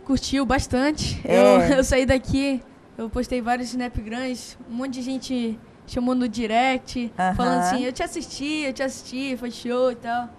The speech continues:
Speaker 2: Teus amigos na escola são fãs, os professores?
Speaker 1: Sim,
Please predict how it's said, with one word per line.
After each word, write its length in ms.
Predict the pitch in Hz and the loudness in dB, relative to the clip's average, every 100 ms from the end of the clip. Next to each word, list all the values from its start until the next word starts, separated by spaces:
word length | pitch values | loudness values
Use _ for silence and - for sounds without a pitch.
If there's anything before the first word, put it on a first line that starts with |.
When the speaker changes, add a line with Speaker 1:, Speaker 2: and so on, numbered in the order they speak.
| - - - - - | -20 -20 -20 -20 -4
Speaker 2:
Teus 160 | - 185 | 0 4
amigos 360 | 208 202 190 202 | 4 4 2 2
na 140 | 190 | 2
escola 480 | 190 - 220 240 262 | 2 4 6 6 2
são 280 | 269 247 247 | 0 -2 2
fãs, 220 | 214 190 | 2 0
os 120 | 202 | 0
professores? 920 | 254 262 285 - 285 240 185 160 | 0 2 2 2 4 6 6 4
Speaker 1:
Sim, 60 | 220 | -2